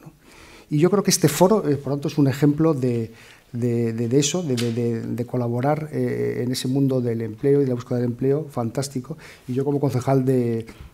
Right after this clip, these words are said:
de empleo de, del Ayuntamiento de Pozuelo, pues me siento muy orgulloso y muy agradecido a esta universidad. Yo quería hablaros muy poco de, de datos de, de Pozuelo,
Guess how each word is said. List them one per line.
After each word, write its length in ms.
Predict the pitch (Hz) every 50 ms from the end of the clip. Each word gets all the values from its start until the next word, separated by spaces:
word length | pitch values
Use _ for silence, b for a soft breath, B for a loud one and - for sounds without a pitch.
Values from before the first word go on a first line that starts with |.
| B _ -
de 160 | 123 113 127
empleo 280 | 123 120 120 135 139 139
de, 120 | 131 131
del 260 | 120 117 120 120 117 113
Ayuntamiento 300 | 113 110 110 127 120 143
de 60 | 127
Pozuelo, 240 | 127 117 131 135 139
pues 160 | 139 120 113
me 100 | 113 107
siento 180 | - 117 120
muy 200 | 123 120 120 120 123
orgulloso 520 | 120 113 117 113 117 117 117 127 127 127
y 280 | 127 120 117 117 117 113
muy 160 | 113 120 123
agradecido 500 | 120 123 120 120 113 113 127 123 120 120
a 60 | 113
esta 160 | 113 - 113
universidad. 420 | 110 110 110 107 - - 110 - - - _ _ _ B B B B B B B B B B
Yo 140 | - 139 151
quería 220 | 156 175 175 185
hablaros 280 | 170 175 180 170 165 143
muy 160 | 143 147 147
poco 380 | 147 147 170 156 160 156 156 151
de, 400 | 135 127 127 123 120 120 113 110
de 120 | 110 120 117
datos 340 | 127 143 143 143 147 135
de, 100 | 120 127
de 120 | 117 113 113
Pozuelo, 500 | - 117 107 - 147 151 139 123 127